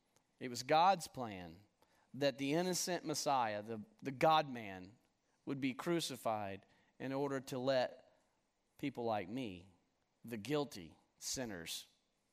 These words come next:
free. That's why Jesus was crucified. He was crucified to fulfill the scriptures. He was crucified to let us free.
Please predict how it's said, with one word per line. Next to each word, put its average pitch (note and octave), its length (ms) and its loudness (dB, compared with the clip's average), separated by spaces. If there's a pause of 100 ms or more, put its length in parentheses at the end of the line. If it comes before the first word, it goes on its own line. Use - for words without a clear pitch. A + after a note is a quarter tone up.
(400)
free. G#2 320 -10 (1800)
That's C#3+ 240 0
why A#2 180 0
Jesus G#2+ 420 -8
was F2+ 120 -12
crucified. E2+ 600 -10 (1500)
He D3 80 0
was C#3+ 160 -2
crucified C3 680 0
to A2+ 80 -12
fulfill D3 400 0
the B2 140 -8
scriptures. A2+ 840 -4
He C#3+ 160 -4
was B2 140 -2
crucified C3 880 0 (580)
to C#3 120 -2
let C3+ 300 2
us A#2+ 460 0 (380)
free. G#2+ 480 -2